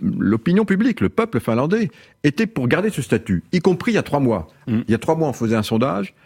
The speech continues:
Speaker 1: vingt pour cent de la population uniquement était pour rentrer dans l'otan. Et puis, c'est déclen-, il, c'est, il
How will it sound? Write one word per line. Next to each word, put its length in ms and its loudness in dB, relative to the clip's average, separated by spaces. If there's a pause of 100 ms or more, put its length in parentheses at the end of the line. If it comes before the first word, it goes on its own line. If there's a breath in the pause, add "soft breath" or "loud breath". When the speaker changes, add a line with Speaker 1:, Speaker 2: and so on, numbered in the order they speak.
(200 soft breath)
Speaker 1:
vingt 220 2
pour 200 -2
cent 100 0
de 60 0
la 60 0
population 680 0 (400 soft breath)
uniquement 360 2
était 220 0
pour 180 -2
rentrer 220 -2
dans 80 2
l'otan. 360 0 (520 soft breath)
Et 80 -2
puis, 140 0
c'est 140 -8
déclen-, 220 -4
il, 140 -4
c'est, 100 -4
il 80 -2